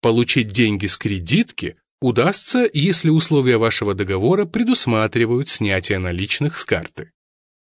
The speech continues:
Торговые точки не берут с покупателей комиссию за выдачу наличных, но банки устанавливают свои тарифы на эту услугу.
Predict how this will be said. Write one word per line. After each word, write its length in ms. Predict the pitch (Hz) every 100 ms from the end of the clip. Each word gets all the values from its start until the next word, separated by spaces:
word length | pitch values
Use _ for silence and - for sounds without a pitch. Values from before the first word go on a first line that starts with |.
| _ _ _ _ _ _ _
Торговые 480 | 110 107 220 220 190
точки 400 | 214 214 - 185
не 200 | 180 175
берут 360 | 185 196 214
с 60 | -
покупателей 680 | 117 - 117 127 - 107 98
комиссию 680 | 107 104 185 160 - 104 98
за 180 | 110
выдачу 380 | 104 127 101 -
наличных, 720 | 101 123 95 - - - - _ -
но 220 | 120 95
банки 600 | 82 160 247 233 90 - -
устанавливают 800 | 165 247 214 135 123 123 139 -
свои 320 | 107 104 92
тарифы 480 | 101 95 120 165 190
на 160 | 135
эту 160 | 90 107
услугу. 640 | 110 - 127 90 80 -